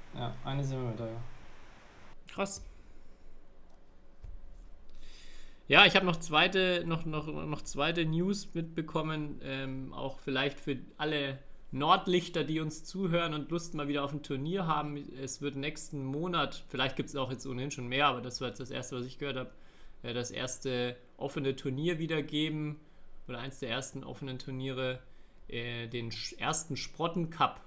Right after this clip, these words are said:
Speaker 2: wo, ähm, ja, der
Speaker 1: Den was?
Speaker 2: der erste <laughs> Sprotten Cup heißt das Ganze. Und ja, hab ich gehört, dass da, äh, ja, Schleswig-Holstein für die Zukunft ein großes Turnier auf die Beine stellen will, da jetzt mal den Startschuss wagt und,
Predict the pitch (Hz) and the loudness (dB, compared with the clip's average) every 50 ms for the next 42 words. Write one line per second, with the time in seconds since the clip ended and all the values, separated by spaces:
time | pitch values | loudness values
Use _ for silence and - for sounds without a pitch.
0 | - - 135 127 123 123 123 127 123 123 120 117 - - - - - - 120 117 | -12 -10 -8 -4 -2 0 2 2 0 0 -4 -8 -12 -16 -16 -12 -8 -6 -6 -4
1 | 117 120 123 123 117 113 135 - 120 123 123 123 127 123 117 117 110 - - 156 | -4 -6 -6 -8 -8 -8 -2 0 0 0 0 0 0 2 2 0 0 -2 -2 -2
2 | 147 139 139 135 143 202 202 - - - - - - - - 120 208 - - 233 | -2 0 2 4 4 4 2 -2 -8 -12 -14 -14 -10 0 2 4 4 6 6 6
3 | 208 - 151 131 - - - - - 117 180 190 185 - 190 147 135 131 - 139 | 6 6 6 2 2 0 -2 -2 0 6 6 6 6 6 2 2 2 0 0 0
4 | 123 - - 123 117 120 - - 120 110 - - 127 120 131 131 - 151 156 160 | 0 2 2 4 4 4 2 -2 -4 -4 -2 0 0 0 0 0 0 0 0 0
5 | 156 - - - - - - - - - - 127 120 120 120 113 - - - - | -2 -4 -8 -8 -8 -6 -4 -4 -4 -4 -6 -4 -4 -4 -4 -4 -4 -4 -2 0
6 | 131 127 120 117 117 120 - - - - - 127 127 123 123 123 113 - - - | 4 4 4 4 2 -2 -8 -10 -8 -4 -2 0 0 0 0 -2 -4 -4 -4 0
7 | 127 120 117 120 123 123 120 - - - - - - - - - - 123 120 120 | 4 6 6 6 6 4 0 -6 -14 -16 -16 -16 -16 -16 -14 -8 -6 -4 -2 -2
8 | 120 120 117 117 117 117 - - 131 120 113 - - 139 135 139 143 131 - - | -2 0 -2 -2 -2 -4 -2 0 2 2 2 4 4 4 4 4 2 0 4 4
9 | 139 143 143 - - 143 131 127 127 127 131 127 - - - - - - - - | 4 4 4 2 2 4 4 4 4 2 0 -4 -6 -10 -14 -14 -16 -12 -6 -2
10 | 143 123 127 123 - - 151 135 - 135 131 131 - - 123 120 110 - - 139 | -2 0 0 -2 -2 -4 -4 -2 -2 -2 -4 -4 -4 -4 -2 -2 0 2 2 2
11 | 135 135 131 - - - 135 135 143 147 139 135 - - - 113 113 131 127 143 | 2 2 -2 -2 -2 0 0 2 4 4 4 2 2 0 -2 0 4 4 4 4
12 | 156 151 - - 156 147 143 143 139 143 147 147 131 131 127 127 123 - 131 127 | 4 0 0 0 2 2 2 2 2 2 2 2 4 2 2 0 0 0 -2 0
13 | 123 123 123 123 123 123 - - - 127 120 123 - - - 131 - - 131 127 | 0 0 0 -2 -2 -4 -4 -2 2 4 4 4 4 0 -4 -4 -4 0 4 8
14 | 123 127 127 127 - - - - 120 123 123 120 - - | 8 8 8 6 0 -2 -2 0 0 0 -2 -2 -2 -4